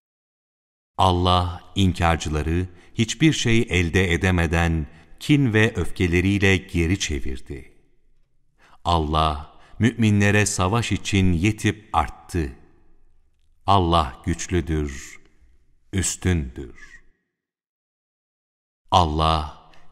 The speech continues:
ehli kitaptan olanlara destek verenleri kalelerinden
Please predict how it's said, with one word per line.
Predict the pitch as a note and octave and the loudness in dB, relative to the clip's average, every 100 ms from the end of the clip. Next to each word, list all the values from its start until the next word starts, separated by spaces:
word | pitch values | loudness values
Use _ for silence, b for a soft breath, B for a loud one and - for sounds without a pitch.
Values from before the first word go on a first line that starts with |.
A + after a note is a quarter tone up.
| - | -2
ehli | C3+ B2+ A#2 A2 | 0 0 -2 -4
kitaptan | F#2 - F2 - G2+ | -4 -2 -2 0 0
olanlara | F#2 E2+ E2+ E2+ E2+ F2 | 2 2 2 2 2 0
destek | E2+ - G#2+ G2+ | 0 0 -2 -2
verenleri | F2+ E2+ E2 E2 E2+ F2 E2+ E2 - | -2 0 0 0 0 0 -2 -4 -6
kalelerinden | B2 A#2+ F2 F2 F2 E2+ F2 | -2 0 0 0 0 0 0